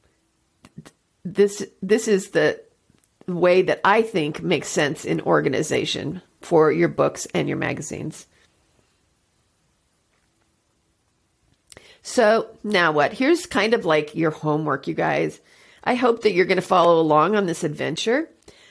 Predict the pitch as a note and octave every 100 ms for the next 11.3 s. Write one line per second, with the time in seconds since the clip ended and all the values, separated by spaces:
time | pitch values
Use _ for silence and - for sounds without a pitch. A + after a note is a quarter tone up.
0 | _ - F3 E3 E3 - F3 F3 E3+ E3+
1 | F#3 G3 G3 - C4 G#3 F3+ G3+ G#3+ G3
2 | A3+ G3 - A#3+ G#3+ F#3+ F3+ - F3 F#3+
3 | G3 E3+ D#3+ E3+ G3 F#3 D#3 D#3 D#3 E3+
4 | - F#3 F3+ F3 E3 E3 - - G#3 G#3+
5 | - - - F3 - - D3+ - F3 -
6 | D#3+ C#3 C3+ - _ _ _ - - -
7 | _ _ _ _ _ _ - G#3+ D3+ C#3+
8 | F#3+ C4+ - _ _ _ - - F3+ E3+
9 | A3 C#4+ D4+ F4+ G#3+ F#3 E3+ F3 D#3 D#3
10 | E3+ - G3 G3+ - F#3 - F#3 F#3 F#3+
11 | D#3 F3